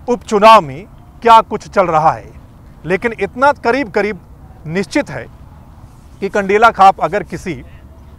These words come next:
उम्मीदवार का समर्थन करेगी तो वो एक जाट उम्मीदवार हो सकता है। खैर, ये पता चलेगा सोलह जनवरी को, फिर हम आपको बताएंगे कि क्या कुछ हुआ।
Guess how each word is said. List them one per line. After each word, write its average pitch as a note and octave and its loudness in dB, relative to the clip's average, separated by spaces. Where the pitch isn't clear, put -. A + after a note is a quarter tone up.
उम्मीदवार F#3+ 4
का F#3 0
समर्थन D#3 -6
करेगी F3+ -4
तो G3 -8
वो G3 -6
एक F3+ -4
जाट E3+ 4
उम्मीदवार C#3 -4
हो F3+ -2
सकता - -10
है। B2 -10
खैर, E3+ 2
ये D3 -8
पता D#3+ -2
चलेगा F3+ -2
सोलह D#3+ -8
जनवरी D#3+ -6
को, F3+ -6
फिर A3 2
हम A3 4
आपको G3+ 2
बताएंगे F3+ 0
कि F#3 -16
क्या D#3+ 2
कुछ - -12
हुआ। A#2 -6